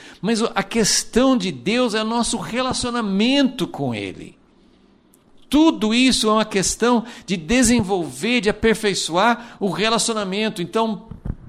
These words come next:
Paulo fala em Filipenses três, "Eu, eu me esqueço de tudo que já passou e prossigo para o alvo." Ele, ele não se contentou,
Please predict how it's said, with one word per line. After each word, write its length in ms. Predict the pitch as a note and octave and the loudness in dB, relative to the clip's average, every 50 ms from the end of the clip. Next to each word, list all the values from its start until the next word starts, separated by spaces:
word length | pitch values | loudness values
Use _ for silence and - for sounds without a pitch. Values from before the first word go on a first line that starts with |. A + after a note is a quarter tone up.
| - - - | -20 -12 -4
Paulo 380 | - G#3 A3+ B3+ B3+ A#3+ G#3+ | 0 0 2 2 0 -2 -4
fala 340 | F3 - - G3+ G#3 G#3+ G#3+ | -4 -4 -2 0 0 0 0
em 60 | G3+ | -4
Filipenses 680 | F#3+ G#3 G#3 G3 F3+ F#3+ - G3 G3 F#3 F3+ F3+ E3+ - | -4 -6 -8 -8 -6 -4 -2 -2 -2 -2 -4 -6 -6 -6
três, 400 | - - F3 F#3 D3 - - - - - - - - _ - | -4 -2 0 0 0 0 -2 -6 -14 -20 -20 -20 -20 _ -8
"Eu, 440 | - G#3+ A#3+ B3+ A#3+ G3+ D#3+ - - - | -2 0 0 2 2 0 -2 -6 -6 -2
eu 160 | F#3+ A#3+ B3+ | 0 2 2
me 100 | B3 B3 | 2 0
esqueço 460 | A3+ - - - A#3+ B3 A#3 G#3 A3+ | 0 -2 -2 -2 -2 -2 -2 -2 -6
de 100 | - E3 | -8 -12
tudo 300 | - - - C#4+ C4+ C4+ | -8 -2 -2 -2 -2 -2
que 120 | C4+ A#3 G#3 | -4 -6 -4
já 140 | G3+ A3+ | -4 -4
passou 640 | G#3+ A3 G#3+ F#3+ E3+ - - - - A#3+ A#3+ G3+ - - - - - | -4 -4 -6 -6 -4 -4 -4 -2 0 0 0 0 -2 -6 -12 -8 -4
e 120 | G#3+ A3+ | -4 -4
prossigo 1200 | - - - A3+ A#3 A3 F3 - - - - - - - - - B3+ C4+ C#4+ C#4+ C4 G3+ D3 C#3+ C3+ | -4 -4 -4 -2 -2 -2 -2 -2 -4 -2 0 0 0 0 0 2 4 6 6 6 4 4 2 0 -2
para 180 | C3+ C#3 C3+ C#3 | 0 0 0 2
o 120 | B2+ A#2+ | 2 2
alvo." 560 | A#2 A2+ G#2+ G2+ F#2+ - - F2+ E2+ - - _ _ _ _ _ _ _ _ _ _ _ _ _ _ _ _ _ _ | 2 0 -2 -4 -6 -8 -12 -16 -18 -20 -20 _ _ _ _ _ _ _ _ _ _ _ _ _ _ _ _ _ _
Ele, 200 | - A3+ B3 B3 B3 G#3 - G#3 | -2 0 0 0 -2 -2 -2 0
ele 160 | A#3 A#3+ A#3 | 0 0 0
não 460 | A#3 A3+ A3 A3 A3 B3 C4 C#4 C4+ | 2 2 4 4 4 4 4 4 2
se 160 | - - C4 | 2 0 -2
contentou, 1200 | - - - A3 B3 B3 A3 A3 - G#3+ G3+ F3+ E3+ - - - - A#3+ B3 A#3+ G#3+ F#3 D#3 B2 | -4 -2 0 0 2 2 0 0 0 0 0 0 -2 -6 -4 -2 2 4 4 6 6 4 2 0